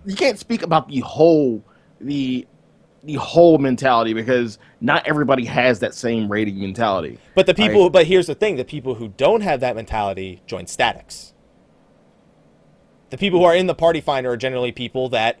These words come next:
Speaker 2: are not accepted to these, you know, groups 'cause they don't have the experience. This Japanese group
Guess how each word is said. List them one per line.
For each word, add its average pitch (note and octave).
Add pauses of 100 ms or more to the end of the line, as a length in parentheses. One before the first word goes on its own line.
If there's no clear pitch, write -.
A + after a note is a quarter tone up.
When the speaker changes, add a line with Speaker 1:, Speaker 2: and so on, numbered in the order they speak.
Speaker 2:
are C3
not A#2
accepted C3
to A2
these, G#2+
you A#2+
know, G#2
groups G#2
'cause A2
they A2
don't G2
have F#2
the G2
experience. G2 (420)
This -
Japanese F#3
group E3